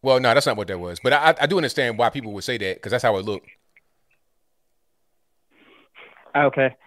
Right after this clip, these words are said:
Speaker 2: Well, another thing, thing, and this is pretty much important, is, is pretty much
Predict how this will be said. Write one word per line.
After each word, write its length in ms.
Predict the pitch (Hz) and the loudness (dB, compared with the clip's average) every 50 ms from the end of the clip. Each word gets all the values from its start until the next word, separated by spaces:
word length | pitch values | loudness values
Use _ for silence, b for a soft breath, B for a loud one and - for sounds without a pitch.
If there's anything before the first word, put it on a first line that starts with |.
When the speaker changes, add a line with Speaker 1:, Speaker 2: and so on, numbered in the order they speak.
| B 175 170 B B B _ _ - | B -20 -20 B B B _ _ 0
Speaker 2:
Well, 340 | 143 139 135 131 127 - _ _ _ _ - | 2 4 4 2 0 -4 _ _ _ _ -4
another 320 | 139 143 165 185 190 180 | -2 2 2 2 2 2
thing, 380 | 170 - 185 170 170 165 151 - _ b b b b b b b b b b b b b b _ _ _ | 0 0 0 0 0 -2 -4 -8 _ b b b b b b b b b b b b b b _ _ _
thing, 300 | - 147 143 139 131 120 B B B B B B B - | -2 0 0 0 -2 -6 B B B B B B B -10
and 80 | 135 135 | -6 -4
this 100 | 135 127 - | -4 -4 -6
is 80 | 123 - | -10 -8
pretty 200 | - 139 127 117 | -4 -4 -4 -4
much 120 | 117 110 - - - _ _ _ _ _ _ _ _ _ _ _ _ - | -4 -6 -8 -12 -20 _ _ _ _ _ _ _ _ _ _ _ _ -18
important, 680 | 117 110 - - - 156 156 131 113 104 104 107 - - B B B B B B B B B - | -18 -18 -10 -2 0 2 2 2 2 0 -4 -8 -12 -16 B B B B B B B B B -6
is, 400 | - 127 123 117 110 110 110 113 - - - _ _ _ _ _ _ _ _ _ _ _ B B B B B B B B B B B _ _ _ _ _ _ _ _ _ _ _ _ _ _ - | -2 2 2 4 2 2 -2 -4 -10 -16 -20 _ _ _ _ _ _ _ _ _ _ _ B B B B B B B B B B B _ _ _ _ _ _ _ _ _ _ _ _ _ _ -2
is 240 | 180 196 202 190 | 0 2 2 2
pretty 200 | 196 - 180 170 | 0 0 -2 0
much 180 | 156 151 147 143 | 0 -2 -2 -4